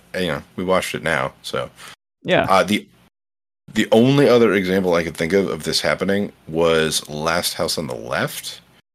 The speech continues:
Speaker 1: which was remade by Wes Craven in the early two thousands, 'cause that was the big craze of, like, uh, Thirteen Ghosts, House on Haunted Hill.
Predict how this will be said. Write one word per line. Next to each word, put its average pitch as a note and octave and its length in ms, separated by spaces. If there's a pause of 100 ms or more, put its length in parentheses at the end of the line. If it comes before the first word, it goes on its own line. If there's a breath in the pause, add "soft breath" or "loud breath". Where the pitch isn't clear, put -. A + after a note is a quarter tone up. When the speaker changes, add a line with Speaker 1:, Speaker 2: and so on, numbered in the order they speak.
(220)
Speaker 1:
which - 340
was D#2 400
remade E2+ 320
by D2+ 140
Wes D2+ 200
Craven E2+ 440
in D2+ 60
the D2 100
early D2+ 180
two D#2 140
thousands, E2+ 500
'cause C2+ 280
that C#2+ 140
was C#2+ 140
the D2 80
big C#2+ 240
craze D2+ 400
of, C#2+ 140
like, C#2 280
uh, C2 280 (340 loud breath)
Thirteen C#2 340
Ghosts, E2 460
House D2+ 260
on C#2 80
Haunted C#2+ 260
Hill. D#2 380